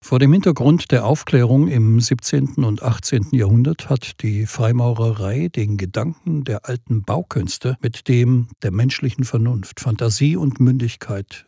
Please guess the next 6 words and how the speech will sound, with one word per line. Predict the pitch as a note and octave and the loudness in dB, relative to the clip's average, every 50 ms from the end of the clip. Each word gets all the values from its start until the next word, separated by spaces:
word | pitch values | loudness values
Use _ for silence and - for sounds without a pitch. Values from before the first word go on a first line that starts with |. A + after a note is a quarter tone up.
| _ _ _ | _ _ _
zusammengezogen. | - - - A2 G#2 B2 B2 B2+ C3 A2+ F#2+ F2 - - - G#2+ F2+ E2+ F2+ F2 - - _ _ _ _ _ _ _ _ _ _ _ _ _ _ _ _ _ _ _ _ _ _ _ _ _ _ _ | -6 -2 -2 0 2 2 2 2 2 0 -2 -4 -6 -6 -6 -6 -6 -4 -6 -8 -8 -10 _ _ _ _ _ _ _ _ _ _ _ _ _ _ _ _ _ _ _ _ _ _ _ _ _ _ _
Entstanden | - C3 - - - C#3+ D#3 E3 - G#3 | -8 -6 -4 -2 0 0 0 0 0 -2
ist | G#3 F#3+ - - - | -2 -2 -4 -4 -4
ein | F3+ F3+ F3+ F3+ | -2 -2 -2 -2
eigenständiges | F#3 F3+ C#3 C#3+ D3+ E3+ F3 D#3 - - - C#3+ C#3 D3 D3+ D3 D#3 F3+ - - - - | -2 -2 -2 -2 -2 -2 -2 -4 -2 -2 0 0 0 0 -2 -4 -4 -6 -6 -8 -4 0
Gebilde | - C3 A2+ C3+ B2+ B2 A#2+ A2 G#2+ F2+ | 0 2 4 4 4 4 4 2 0 -2